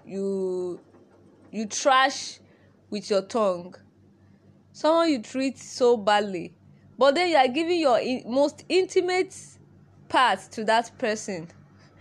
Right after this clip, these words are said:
I don't understand why people don't get this thing.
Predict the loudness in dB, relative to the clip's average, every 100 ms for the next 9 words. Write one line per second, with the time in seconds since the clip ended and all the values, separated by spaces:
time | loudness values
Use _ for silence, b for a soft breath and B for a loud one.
0 | B B -6 -4 -2 -2 0 0 0 -2
1 | -2 -2 -4 -10 -6 -6 -6 -4 -4 -4
2 | -10 -10 -18 -20 -16 -12 -10